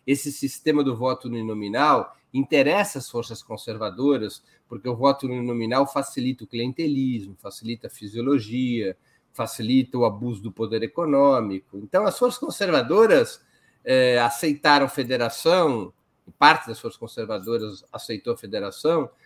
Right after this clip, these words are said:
mas o voto em lista é uma outra briga, e não há uma relação direta,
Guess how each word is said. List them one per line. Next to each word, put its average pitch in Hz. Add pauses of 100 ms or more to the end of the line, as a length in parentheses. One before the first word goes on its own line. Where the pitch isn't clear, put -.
(140)
mas 120
o 135
voto 139
em 151
lista 165
é -
uma 202
outra 214
briga, 180
e 185
não 202
há 247
uma 262
relação 165
direta, 135